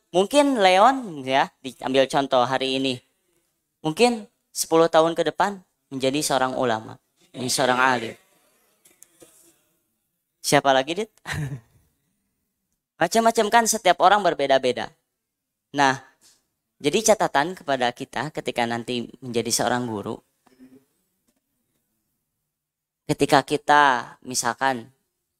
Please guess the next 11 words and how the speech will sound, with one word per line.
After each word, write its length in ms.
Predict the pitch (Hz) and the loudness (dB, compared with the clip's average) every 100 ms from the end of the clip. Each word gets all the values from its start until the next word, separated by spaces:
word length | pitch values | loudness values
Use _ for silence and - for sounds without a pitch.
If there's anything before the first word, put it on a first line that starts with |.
| _ | _
dilecehkan, 1300 | 117 110 110 - 117 107 120 123 - 113 113 107 107 | -10 -8 -8 -12 -12 -10 -10 -12 -4 -2 0 -4 -8
murid 320 | 113 127 117 | -6 -4 -4
dan 80 | 110 | -4
sebagainya, 640 | - 117 110 110 101 113 - | -4 -4 -4 -6 -8 -12 -6
itu 100 | 139 | -2
macam-macam 720 | 131 - 131 127 131 107 131 | 0 0 -4 -2 -4 -4 -8
ya. 0 | - _ _ - | -10 _ _ -6
Kalau 160 | 117 120 | 0 2
teman-teman 560 | 123 120 117 117 117 113 | 0 -4 -6 -6 -6 -6
ngajar 320 | 110 120 113 | -6 -4 -6
tingkat 320 | - 113 113 | -6 -10 -10